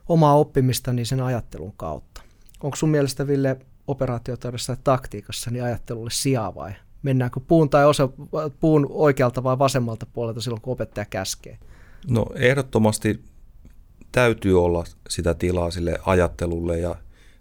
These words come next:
Speaker 2: älylle, mutta niin kuin tuossa aikaisemmin sanoin, niin ennen kuin voidaan lähteä operatiivisella älyllä niin hurjastelemaan ja soveltamaan, niin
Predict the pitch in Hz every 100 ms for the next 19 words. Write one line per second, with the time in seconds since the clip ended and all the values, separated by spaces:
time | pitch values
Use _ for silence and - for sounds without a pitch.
0 | - 98 90 87 82 85 87 92 92 95
1 | 101 110 107 101 101 95 95 101 98 92
2 | 90 87 - 104 107 98 92 92 90 90
3 | 90 - - - - 90 - 95 87 90
4 | - - - - 240 214 190 - - -
5 | - - - - 101 98 95 90 90 90
6 | 92 90 98 95 90 87 87 87 - 113
7 | 104 95 85 - 90 87 87 87 87 87
8 | - - - - - - 98 92 87 85
9 | 85 87 85